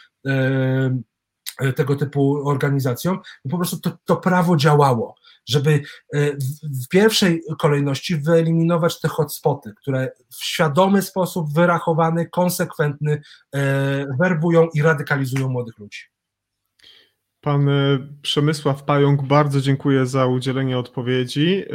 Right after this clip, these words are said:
Speaker 2: Podobnie jak pan Grzegorz Lewandowski, który już się z nami pożegnał, ale taki komentarz napisał: „Niezwykle wartościowe spotkanie,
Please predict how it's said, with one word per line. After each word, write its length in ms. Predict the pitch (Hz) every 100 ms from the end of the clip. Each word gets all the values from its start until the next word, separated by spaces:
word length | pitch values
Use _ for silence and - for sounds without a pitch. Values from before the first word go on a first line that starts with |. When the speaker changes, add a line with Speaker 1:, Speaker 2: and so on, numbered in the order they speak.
| 143
Speaker 2:
Podobnie 420 | 147 143 151 147
jak 380 | 143 135 135 -
pan 300 | - 135 135 135 131 -
Grzegorz 460 | 135 143 151 143 147
Lewandowski, 520 | 131 131 151 165 143
który 240 | - 139
już 120 | 131
się 180 | 131 139
z 100 | 127
nami 360 | 139 135 131 127
pożegnał, 760 | - 127 180 160 139 131 - -
ale 260 | 170 170
taki 320 | 160 - -
komentarz 540 | 151 147 143 139 139 -
napisał: 480 | 143 139 - 101 -
„Niezwykle 640 | 135 151 160 143 175 180 131
wartościowe 560 | 127 - 131 - 131
spotkanie, 600 | 123 - 113 180 180 147